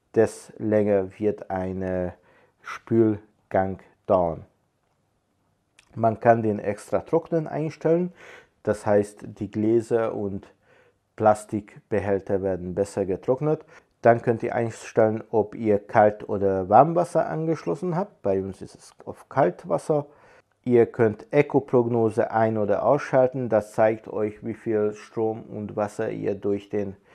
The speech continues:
Waschen verbraucht habt, äh, beim Spülen.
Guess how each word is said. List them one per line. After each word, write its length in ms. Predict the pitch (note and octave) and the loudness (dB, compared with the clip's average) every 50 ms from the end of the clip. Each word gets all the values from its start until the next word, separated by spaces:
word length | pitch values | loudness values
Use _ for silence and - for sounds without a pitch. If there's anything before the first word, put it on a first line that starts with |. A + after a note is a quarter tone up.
| - - - _ _ - | -20 -20 -20 _ _ -2
Waschen 380 | G2+ G2+ F#2+ - A2+ G2+ F#2 | -2 -2 0 -2 -4 -8 -8
verbraucht 720 | - - - F2+ E2+ - - F#2 A2 C#3+ D3+ - - - - | -8 -6 -6 -6 -6 -4 -2 0 0 0 -2 -4 -12 -6 -4
habt, 300 | - G3+ - - - - _ _ _ _ _ _ _ _ _ _ _ _ _ _ _ _ - | -4 -4 -4 -6 -20 -20 _ _ _ _ _ _ _ _ _ _ _ _ _ _ _ _ 0
äh, 200 | A2 G#2+ G#2 G2+ - - - | 2 4 4 2 0 -2 -2
beim 180 | G2+ G2+ G2 | 0 0 -2
Spülen. 560 | - - - - _ - C3+ C3+ D#3+ G3+ A3+ | -4 -8 -16 -14 _ -2 0 2 2 0 -2